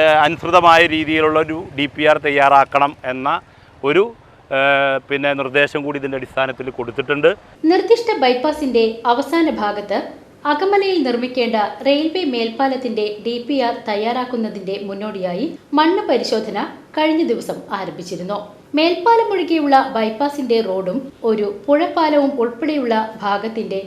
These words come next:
Speaker 2: ഡി പി ആർ തയ്യാറാക്കുന്ന പ്രവൃത്തി ഇതിനോടൊപ്പം സമാന്തരമായി തന്നെ നടക്കണമെന്നാവശ്യപ്പെട്ടുകൊണ്ട് സേവ്യർ ചിറ്റിലപ്പിള്ളി എം എൽ എ പൊതുമരാമത്ത് വകുപ്പ് മന്ത്രിക്ക് കത്ത് നൽകിയിരുന്നു. ഇതിന്റെ ഫലമായി പൊതുമരാമത്ത്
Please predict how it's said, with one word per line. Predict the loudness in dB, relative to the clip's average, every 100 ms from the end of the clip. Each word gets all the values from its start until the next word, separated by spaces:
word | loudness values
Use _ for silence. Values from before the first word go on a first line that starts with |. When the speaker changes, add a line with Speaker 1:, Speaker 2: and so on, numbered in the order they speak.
| -4
Speaker 2:
ഡി | -4 -2
പി | 0 0
ആർ | 0 -2
തയ്യാറാക്കുന്ന | -4 -2 -2 -4 -4 -4
പ്രവൃത്തി | -4 -2 -4 -4 -6 -8 -10 -8
ഇതിനോടൊപ്പം | -4 0 2 0 0 -2 -2 -2
സമാന്തരമായി | 0 2 2 0 0 0 0 0
തന്നെ | -2 -2 -6 -4
നടക്കണമെന്നാവശ്യപ്പെട്ടുകൊണ്ട് | -4 -4 -2 0 0 0 -2 -4 -6 -6 -6 -6 -6 -8 -8 -6
സേവ്യർ | -4 -2 -2
ചിറ്റിലപ്പിള്ളി | -4 -2 -2 -2 -2 -2
എം | -2 -6
എൽ | -4
എ | -6 -4 -2
പൊതുമരാമത്ത് | 0 0 -2 -4 -6
വകുപ്പ് | -6 -6 -6 -6
മന്ത്രിക്ക് | -6 -8 -8 -8 -8 -8
കത്ത് | -8 -6
നൽകിയിരുന്നു. | -8 -8 -10 -6 -6 -6 -12 -20 -14 -8
ഇതിന്റെ | -6 -4 -6 -4
ഫലമായി | -4 -2 -2 -2 -4 -16 -10 -4
പൊതുമരാമത്ത് | -2 0 0 0 0 0